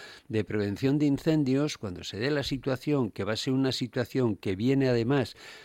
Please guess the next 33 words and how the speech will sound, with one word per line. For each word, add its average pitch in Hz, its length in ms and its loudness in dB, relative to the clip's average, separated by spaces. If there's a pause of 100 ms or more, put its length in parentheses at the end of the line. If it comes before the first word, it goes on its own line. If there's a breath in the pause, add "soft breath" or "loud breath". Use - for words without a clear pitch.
(240 loud breath)
eh, 101 320 -2
condicionada 110 920 0
por 101 200 -6
un 123 100 0
cambio 120 340 2
climático 113 840 -4
que - 120 -8
está 123 240 -4
repercutiendo, 120 920 -4
que 98 200 -6
cada 101 180 0
vez 117 140 -2
hay 127 120 2
más 123 180 2
sequía, 117 520 -2
que 87 160 -12
cada 87 260 -8
vez 117 280 -4 (260 loud breath)
se - 140 -6
está 127 480 4
haciendo 127 420 2
un, 131 300 6
un 135 280 4
matojo 127 640 6
muchísimo 123 480 2
más 123 180 2
peligroso, 120 720 2 (420 loud breath)
que 110 140 2
no 120 160 6
está 131 260 2
habiendo 127 440 4
limpieza 127 800 2
de, 127 360 2